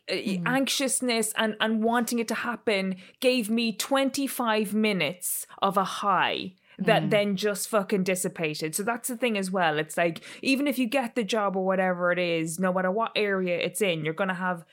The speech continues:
Speaker 1: twenty-five minutes, maybe, let's say, a couple of days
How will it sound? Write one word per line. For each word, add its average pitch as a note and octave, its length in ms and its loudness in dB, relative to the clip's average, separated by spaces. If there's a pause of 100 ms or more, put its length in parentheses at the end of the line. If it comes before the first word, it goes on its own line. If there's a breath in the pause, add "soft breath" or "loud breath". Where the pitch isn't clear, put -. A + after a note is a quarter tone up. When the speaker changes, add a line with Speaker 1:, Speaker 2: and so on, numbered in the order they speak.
(200 soft breath)
Speaker 1:
twenty-five B3 720 -4
minutes, E3+ 260 -4 (160 soft breath)
maybe, G#4 500 0
let's C#4 240 2
say, G#3+ 280 0
a A3 60 -2
couple G3+ 320 -4
of G3 60 -2
days F3+ 560 -2